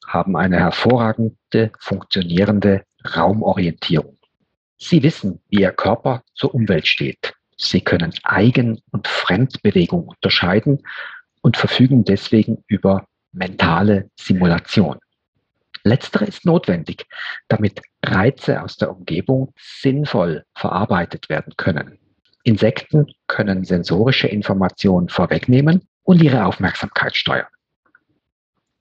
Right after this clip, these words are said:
Weder sie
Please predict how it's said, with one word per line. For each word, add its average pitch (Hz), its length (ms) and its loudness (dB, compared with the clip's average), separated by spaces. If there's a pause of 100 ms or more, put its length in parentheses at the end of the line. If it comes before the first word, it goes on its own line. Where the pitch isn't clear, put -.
(1400)
Weder 123 220 4
sie 165 480 4